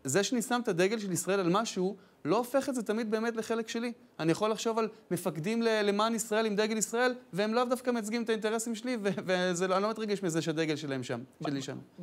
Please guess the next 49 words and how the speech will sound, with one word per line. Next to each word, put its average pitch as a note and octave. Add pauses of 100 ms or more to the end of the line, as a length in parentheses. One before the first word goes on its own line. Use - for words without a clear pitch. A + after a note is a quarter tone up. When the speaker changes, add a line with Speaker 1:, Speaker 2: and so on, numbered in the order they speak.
(120)
Speaker 2:
מה, D3+
מה E3
כל E3+
כך D#3+
לאומי E3+
בחברה D3+
הזו? B2+
היא A#2
לא B2+
בדיוק D3+
חברה C#3
לאומית, C#3+
היא C#3
חברה, C3
אה, C3
כמעט C#3+
לחלוטין C#3
פרטית. C#3+ (180)
אני E3
אומר, G#3 (300)
אמר, F3+ (100)
דבר F3
הרבה F3+
יותר F#3
פשוט. C3 (340)
הטיעון G#3+
שצריך G3
חברה E3+
לאומית F#3
זה E3
טיעון E3
כבר D#3+
לא D3+
רלוונטי D3
ולא C#3
נכון. A2+ (600)
הם B3
לא D#4
רוצים D4
את G3
ההסכם E3
הזה, D3 (360)
פרקו B3+
את -
החברה, C3+ (280)
מישהו C4+
יבוא, A#3
יזמים, G#3+
Speaker 1:
נכון. A#3